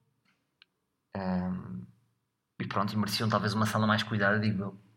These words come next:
E eu, atenção que eu nem estou neste, nem estou dentro do meio teatral, não sei que opinião é que as pessoas têm do Jorge Silva Melo.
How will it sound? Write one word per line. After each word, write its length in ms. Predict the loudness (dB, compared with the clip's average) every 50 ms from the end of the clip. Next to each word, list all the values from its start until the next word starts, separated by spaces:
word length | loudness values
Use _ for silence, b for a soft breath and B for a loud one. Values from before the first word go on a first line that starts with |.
| _ _ B B B B B B B B B B B B
E 160 | -6 2 8 10
eu, 100 | 10 10
atenção 300 | 10 8 4 4 4 4
que 60 | 4
eu 20 |
nem 100 | 4 4
estou 140 | 4 2 0
neste, 280 | 0 0 -2 -4 -4 -4
nem 140 | -4 -2 -2
estou 300 | -2 -2 0 0 2 2
dentro 260 | 2 2 2 0 -2
do 80 | 0 2
meio 220 | 4 4 4 4
teatral, 380 | 2 0 2 4 6 6 6 6
não 80 | 4
sei 160 | 2 0 0
que 80 | -2 -2
opinião 360 | -4 -2 2 4 6 6 6
é 60 | 4
que 80 | 2 0
as 60 | -4
pessoas 160 | -4 -4 -4
têm 100 | -2 -2
do 80 | -2 0
Jorge 220 | 0 -2 -2 -2
Silva 180 | -2 -4 -4 -2
Melo. 480 | 0 0 0 0 0 -2 -4 -6 -10